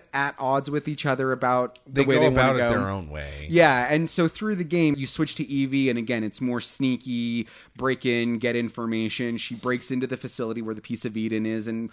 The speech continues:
Speaker 1: watches it explode, and then realizes there's a second one hidden
Speaker 2: Yeah.
Speaker 1: somewhere in London. And again, Jacob is more, "I'm going to just go here, find this doctor who's experimenting on people,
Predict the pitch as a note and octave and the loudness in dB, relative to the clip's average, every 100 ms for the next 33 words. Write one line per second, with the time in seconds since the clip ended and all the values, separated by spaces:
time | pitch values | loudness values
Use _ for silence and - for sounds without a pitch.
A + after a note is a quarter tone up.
0 | - _ A2 A2+ - A#2 A#2 A2+ - - | -16 _ -2 -2 -2 -4 -4 -6 -10 -4
1 | A2 A2 A2+ A2 G#2 G#2 G#2 G#2+ G#2+ G#2 | -2 0 -2 -2 -4 -6 -6 -6 -4 -4
2 | G2+ G#2 G#2 G2+ G#2+ A#2+ - A2+ A2+ A2 | -6 -6 -6 -6 -8 -8 -8 -8 -6 -6
3 | A2+ A2 E2 A2 A2 G#2+ A2 G#2+ G#2+ G#2+ | -4 -2 -2 -2 -2 -2 -4 -4 -4 -2
4 | G#2+ G#2+ - - - A2+ A#2 B2 A2 G2+ | -2 -4 -8 -20 -10 -4 -2 0 -2 0
5 | A#2+ A2 A#2+ G#2 G#2 A2+ G#2+ G#2+ G#2+ G#2 | -2 0 -4 -4 -4 -2 -2 0 -2 -4
6 | - - A2+ A#2+ A#2+ A#2+ A2+ A#2 - A2 | -8 -12 -6 -2 0 -2 -2 -4 -4 -2
7 | A#2+ A#2 G#2 A2+ A2+ - - _ - B2 | 0 0 -2 0 0 -4 -12 _ -4 0
8 | B2 A#2+ A2+ - G#2+ B2+ A#2+ A#2+ A#2+ A2 | 0 -2 -4 -12 -4 0 0 0 -2 0
9 | A2+ A#2 A#2 G#2+ G2+ - B2 A#2+ A#2+ A2 | 0 0 -2 -2 -8 -4 -2 0 -2 -4
10 | A2 G#2 G2 G2 A2 G2+ G#2 A2 A#2 | -4 -4 -4 -6 -6 -4 -2 -4 -4